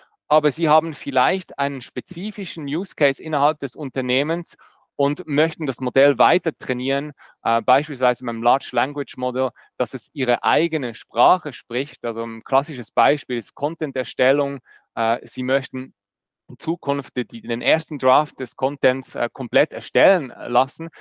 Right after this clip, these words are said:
Sie möchten aber, dass, äh, quasi das Modell in ihrer Sprache spricht, also die Tonalität des Unternehmens nutzt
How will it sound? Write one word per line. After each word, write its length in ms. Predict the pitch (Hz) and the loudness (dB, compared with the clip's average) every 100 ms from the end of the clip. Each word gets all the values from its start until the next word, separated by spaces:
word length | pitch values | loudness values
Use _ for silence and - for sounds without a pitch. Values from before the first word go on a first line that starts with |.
| - | -20
Sie 100 | _ | _
möchten 320 | 135 156 156 135 | 0 0 -2 0
aber, 320 | 127 135 139 | 2 4 4
dass, 320 | 127 123 - | 4 2 -2
äh, 220 | - 120 - | -8 -6 -6
quasi 540 | - 123 120 127 123 - - _ | 2 2 2 -4 -12 -12 -20 _
das 140 | 123 123 | -10 -8
Modell 320 | 120 127 139 | 2 4 4
in 100 | 131 | 2
ihrer 240 | 127 117 | 0 0
Sprache 560 | 107 - 110 135 170 180 | -2 -2 4 4 4 -4
spricht, 480 | - - 180 180 - | -12 -6 -6 -4 -6
also 180 | 113 | -6
die 200 | 113 117 | -8 -12
Tonalität 720 | - 123 113 110 - 120 151 | -12 -6 -6 -6 0 0 0
des 100 | 143 | -4
Unternehmens 640 | 151 139 143 143 151 160 - | -12 -8 -4 -2 -4 -6 -4
nutzt 360 | 160 175 _ | -4 -4 _